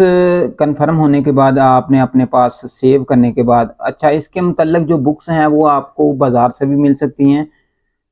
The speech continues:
बाज़ार में जो books मिलेंगी वो आपको, अ, की books उसकी मिलेंगी, books भी मिल जाती हैं।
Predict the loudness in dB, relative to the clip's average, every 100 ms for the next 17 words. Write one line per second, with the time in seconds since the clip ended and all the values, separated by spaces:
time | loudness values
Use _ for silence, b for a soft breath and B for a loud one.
0 | -2 0 2 0 -2 -2 -2 -2 -2 0
1 | 2 0 0 2 2 2 0 -2 -4 0
2 | 2 2 2 0 -2 -4 -2 -2 0 -4
3 | -6 -8 -2 0 2 2 2 0 -2 -6
4 | -6 -2 0 2 0 0 -2 -2 -4 -8